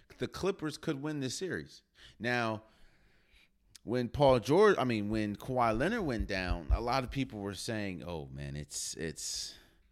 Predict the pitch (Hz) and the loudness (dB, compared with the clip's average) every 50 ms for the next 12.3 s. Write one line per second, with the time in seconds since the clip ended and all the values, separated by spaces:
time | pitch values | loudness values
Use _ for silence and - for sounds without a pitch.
0 | _ _ _ _ - _ _ _ _ _ _ _ - 95 85 98 107 107 98 87 | _ _ _ _ -20 _ _ _ _ _ _ _ -8 -6 0 2 2 2 2 0
1 | 82 - - 82 78 73 - - 85 73 - - - - - - - - - 131 | -4 -8 -10 -12 -12 -12 -12 -12 -12 -12 -12 -14 -18 -20 -20 -20 -20 -12 -6 -4
2 | 147 175 170 165 170 160 151 147 156 170 180 175 160 139 123 117 113 110 - _ | -2 -2 0 0 -2 -2 0 2 4 4 6 6 4 4 2 0 -4 -8 -14 _
3 | _ _ _ _ _ _ _ _ _ _ _ _ _ _ _ - - - - 139 | _ _ _ _ _ _ _ _ _ _ _ _ _ _ _ -20 -6 -2 0 2
4 | 147 175 196 208 175 151 - - 135 120 113 110 107 107 104 98 98 98 98 - | 4 4 4 4 2 0 0 -2 -2 -2 0 0 -2 -2 -2 -2 -2 -4 -4 -6
5 | 85 78 98 - 120 120 120 113 104 85 80 98 110 113 107 - - 92 82 - | -6 -6 -6 -6 -2 0 0 0 0 -2 -4 -2 -2 -2 -4 -4 -10 -14 -14 -14
6 | - - 135 139 147 127 123 104 87 80 78 80 107 104 95 - - - - - | -8 -4 -2 -2 -2 -2 -4 -8 -8 -10 -6 -2 0 0 0 0 -4 -10 -20 -20
7 | - - - 113 131 127 - - - - - - - - - - 123 135 143 143 | -20 -12 -6 -6 -4 -2 -2 -4 -6 -6 -12 -20 -20 -16 -10 -6 -2 -2 0 0
8 | 151 160 160 160 151 151 139 117 127 110 - - - 131 123 117 110 104 101 98 | 2 2 2 2 0 -2 -4 -6 -6 -8 -6 -4 -2 0 2 2 2 2 0 -4
9 | 92 - - - _ _ _ _ _ _ - 113 117 113 104 - - - - - | -6 -12 -16 -20 _ _ _ _ _ _ -2 -2 -2 -2 -4 -6 -10 -12 -6 -2
10 | 120 120 117 110 101 110 107 98 101 92 107 107 104 98 95 95 95 95 90 - | 0 0 2 2 0 0 0 -2 -2 -2 -2 0 0 -2 -2 -4 -4 -6 -6 -6
11 | - 113 113 98 90 98 104 117 110 107 107 110 110 110 110 - - 101 - - | -6 -6 -6 -4 -6 -6 -4 -4 -2 0 0 0 0 -2 -4 -4 -6 -8 -4 -2
12 | 117 104 98 92 - | 0 0 0 0 -2